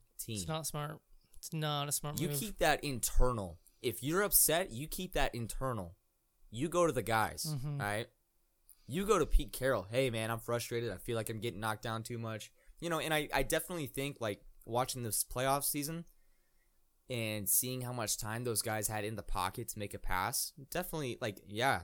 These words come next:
Speaker 1: that opened my eyes. Like, Aaron Rodgers had all day, Josh Allen had all day, Patrick Mahomes had a ton of time, Tom Brady had a ton of time, right? Drew Brees had a great offensive line,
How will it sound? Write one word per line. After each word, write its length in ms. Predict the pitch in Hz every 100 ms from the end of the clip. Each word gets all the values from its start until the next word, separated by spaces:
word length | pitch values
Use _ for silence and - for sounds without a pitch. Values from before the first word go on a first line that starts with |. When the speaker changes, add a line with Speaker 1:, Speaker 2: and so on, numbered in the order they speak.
| -
Speaker 1:
that 120 | 113
opened 240 | 123 120
my 200 | 107 110 110
eyes. 100 | 110
Like, 140 | 98 -
Aaron 180 | 123 117
Rodgers 360 | 113 113 110 110
had 120 | 104
all 160 | 104
day, 260 | 107 107 104
Josh 300 | 110 113 110
Allen 260 | 107 107 107
had 120 | 107
all 240 | - 107
day, 220 | 107 104 104
Patrick 400 | 123 123 - 98
Mahomes 280 | 110 110
had 100 | 92 90
a 20 |
ton 220 | - 113
of 60 | 104
time, 400 | 107 104 104 107
Tom 260 | 120 120 110
Brady 260 | 107 107
had 100 | 107
a 40 | 95
ton 220 | - 113
of 80 | 107
time, 400 | 107 101 101 107 - - _ -
right? 220 | 101 104
Drew 200 | 117 127
Brees 340 | 107 117 113
had 100 | 104
a 40 | 92
great 200 | 104 110
offensive 440 | 107 113 107 104
line, 360 | 101 98 98